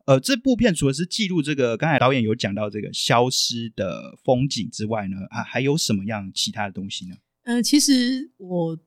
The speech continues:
Speaker 2: 一刚开始，我很想要用一种视角，就是说透过我们走进铁道员，哦，因为台湾，呃，其实我们平常在搭火车的时候，你大概都只接触得到，呃，所谓的卖票的、验票的、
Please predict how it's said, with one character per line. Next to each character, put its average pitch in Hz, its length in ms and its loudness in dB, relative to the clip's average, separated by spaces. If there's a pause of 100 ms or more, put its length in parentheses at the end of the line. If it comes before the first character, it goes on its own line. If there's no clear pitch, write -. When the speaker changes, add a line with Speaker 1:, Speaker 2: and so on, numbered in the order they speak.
(500)
Speaker 2:
一 277 80 -2
刚 285 220 4
开 262 240 -2
始， - 440 0
我 156 140 -12
很 175 280 0
想 160 400 -2
要 175 240 -2
用 190 240 -2
一 - 20 -4
种 156 200 -2
视 190 260 4
角， 147 180 -2
就 170 140 -2
是 - 80 0
说 175 320 0 (160)
透 - 180 0
过 233 220 2
我 143 100 4
们 147 140 -2
走 147 180 0
进 180 220 4
铁 - 180 -2
道 147 320 2
员， 139 240 -8 (380)
哦， 156 180 -12
因 202 160 6
为 202 140 2 (240)
台 170 160 2
湾， 185 260 2 (280)
呃， 165 120 -4
其 196 140 2
实 208 180 4 (280)
我 190 100 8
们 202 60 8
平 196 160 6
常 196 160 2
在 214 100 4
搭 196 180 2
火 170 140 2
车 175 160 4
的 165 40 2
时 190 100 2
候， 170 80 4
你 143 80 0
大 180 180 2
概 165 180 -2
都 170 160 0
只 143 160 -2
接 160 200 -4
触 160 240 -2
得 160 180 -2
到， 147 480 -2
呃， 139 220 -4
所 - 180 -2
谓 143 160 0
的 135 140 -2
卖 175 200 2
票 156 300 0
的、 - 360 -10
验 170 180 4
票 156 280 2
的、 - 120 -4